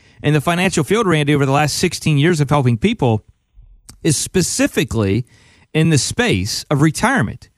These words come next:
and helping people into retirement and through retirement. I call it the financial red zone, when people are five to ten years away from retirement.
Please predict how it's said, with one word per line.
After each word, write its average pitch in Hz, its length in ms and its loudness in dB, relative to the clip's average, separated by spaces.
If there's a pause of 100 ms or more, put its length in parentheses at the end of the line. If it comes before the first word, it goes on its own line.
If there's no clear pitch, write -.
(260)
and 117 80 0
helping 165 300 2
people 165 400 -2
into 170 600 2
retirement 131 680 2 (320)
and 147 200 2
through 208 280 2
retirement. 113 520 0
I 131 40 2
call 160 260 2
it 139 80 -4
the 135 80 2
financial 175 560 -2
red 170 260 2
zone, 117 240 0
when 104 100 -2
people 160 240 0
are 123 60 2
five 160 400 0
to 196 80 0
ten 185 280 -2
years 113 480 -2 (400)
away 135 240 4
from 131 180 0
retirement. 127 540 2